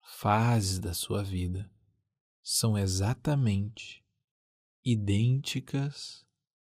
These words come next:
ao ciclo da sua respiração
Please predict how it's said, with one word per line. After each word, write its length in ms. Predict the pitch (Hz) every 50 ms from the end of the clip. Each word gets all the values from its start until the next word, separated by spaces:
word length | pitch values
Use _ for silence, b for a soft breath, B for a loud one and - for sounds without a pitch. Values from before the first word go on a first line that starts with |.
| _ _ _ _ _ _ _ _ -
ao 240 | - 113 101 101 98
ciclo 840 | - - - - - - 156 156 - - - 143 147 147 151 147 - _ _ _ _ -
da 160 | 113 113 107
sua 380 | 101 - - - - 101 95 92
respiração 920 | 87 95 85 - - - 107 - - - - - - - - - _ _